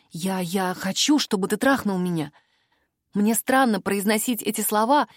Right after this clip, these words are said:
хотя это именно то, чего я хотела, когда направлялась в тот бар. Я хотела найти мужчину, достаточно уверенного в себе, который мог бы дать мне то, чего я хотела. Но я не рассчитывала подцепить его.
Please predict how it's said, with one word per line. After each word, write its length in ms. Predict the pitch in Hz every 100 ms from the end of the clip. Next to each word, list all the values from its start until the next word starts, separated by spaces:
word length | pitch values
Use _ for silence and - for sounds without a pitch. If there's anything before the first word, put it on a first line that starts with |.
| _
хотя 340 | - 214 -
это 200 | 226 233
именно 360 | 240 247 247 247
то, 180 | - 269
чего 260 | - 240
я 80 | 254
хотела, 540 | 247 254 - 294 240 208
когда 280 | 202 202
направлялась 640 | 220 214 214 220 226 208 -
в 60 |
тот 200 | - 226
бар. 340 | 196 226 185 - _ _ _ _ _ -
Я 120 | 180
хотела 360 | 226 220 285 269
найти 300 | 240 220 269
мужчину, 480 | 254 - 311 311
достаточно 580 | 214 214 285 285 - 247
уверенного 520 | 240 254 277 247 226
в 60 | 208
себе, 420 | - 196 214 311 - - _ _ _
который 360 | - 208 277 277
мог 200 | 311 240
бы 120 | 269
дать 240 | 254 294
мне 160 | 254 262
то, 160 | - 294
чего 220 | 262 269
я 100 | 269
хотела. 580 | - 269 - 226 226 - _ _ _ _ _ _
Но 120 | 170
я 160 | 170 185
не 120 | 190
рассчитывала 600 | 185 175 - 226 165 165
подцепить 680 | - 165 - 185 - 214 -
его. 560 | 190 220 208 269 175